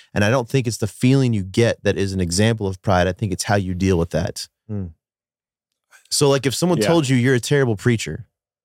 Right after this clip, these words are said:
Speaker 1: that's not true. You see
Speaker 3: Yeah.
Speaker 1: what I'm saying? So
Speaker 3: Yeah,
Speaker 1: there's
Speaker 3: yeah.
Speaker 1: a difference between,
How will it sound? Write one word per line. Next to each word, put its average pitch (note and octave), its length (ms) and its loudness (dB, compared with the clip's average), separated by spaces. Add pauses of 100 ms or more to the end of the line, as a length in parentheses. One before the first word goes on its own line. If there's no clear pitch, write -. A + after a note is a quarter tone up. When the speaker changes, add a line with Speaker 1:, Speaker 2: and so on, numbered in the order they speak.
(1000)
Speaker 1:
that's B2+ 160 2
not D#3 160 2
true. - 460 -4 (300)
You B2 100 6
see - 60 6
Speaker 3:
Yeah. - 40 4
Speaker 1:
what C#3 60 4
I'm B2+ 60 2
saying? D3 220 2
So C#3+ 80 0
Speaker 3:
Yeah, D3+ 40 4
Speaker 1:
there's C3+ 120 4
Speaker 3:
yeah. G#2 40 2
Speaker 1:
a A#2+ 80 -2
difference D#3 360 0
between, C3 580 2